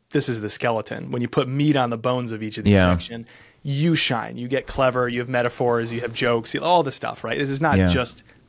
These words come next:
Speaker 1: bland copy like we're putting it down. It's just, we're getting the beats. So with
Speaker 2: Yeah.
Speaker 1: the story, let's do the same thing. So, uh, let me show you what this looks like, folks in the crowd.
Speaker 2: Mm-hmm.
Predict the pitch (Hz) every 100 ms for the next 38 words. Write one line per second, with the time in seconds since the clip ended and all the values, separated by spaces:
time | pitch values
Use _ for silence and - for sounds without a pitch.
0 | - 120 127 127 120 113 - 120 113 113
1 | 107 104 113 110 127 127 - 110 104 104
2 | 110 107 - - 143 147 156 139 123 117
3 | 104 101 101 - - - - - 139 82
4 | 80 - 160 147 123 117 123 - 120 113
5 | 120 110 104 117 104 - - - - -
6 | 127 120 117 110 - _ _ _ - 143
7 | 135 165 180 - 175 160 156 143 143 135
8 | - 135 - 113 104 - - 117 - 113
9 | 113 - 107 110 87 85 82